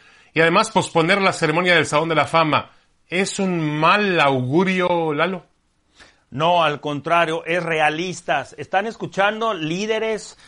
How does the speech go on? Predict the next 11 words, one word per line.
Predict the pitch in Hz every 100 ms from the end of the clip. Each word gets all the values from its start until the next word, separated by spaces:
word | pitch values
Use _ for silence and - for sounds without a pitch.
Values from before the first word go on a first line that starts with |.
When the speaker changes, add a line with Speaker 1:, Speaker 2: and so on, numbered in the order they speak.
| - -
Speaker 2:
administradores | 143 165 160 143 190 170 180 196 214 226 220 - - -
de | 135 147 160
la | 156
Liga | 160 190 185 180
M | 165 190 185 180
X. | 196 175 226 208 - - _
No | - 165 196 233
hay | 240 240
que | 240
tomar | 226 196 175 185 208 220 - _ _ -
riesgos | 139 156 175 196 208 226 190 185 226 233 - -